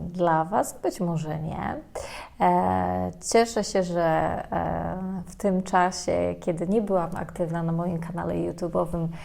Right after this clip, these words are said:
e, przybyło mi nowych fanów i nowych subskrybentów.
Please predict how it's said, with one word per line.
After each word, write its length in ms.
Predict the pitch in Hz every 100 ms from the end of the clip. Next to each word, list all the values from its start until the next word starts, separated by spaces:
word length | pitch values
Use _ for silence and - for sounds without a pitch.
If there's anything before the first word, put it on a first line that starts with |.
| - - -
e, 260 | 180 170
przybyło 680 | 170 - - 233 226 202 180
mi 420 | 175 175 165 165 170
nowych 460 | 175 180 190 202
fanów 580 | 196 185 165 165 165 165
i 160 | 185 170
nowych 400 | 180 180 196 185
subskrybentów. 1300 | - 180 - - 180 165 165 170 - 190 208 233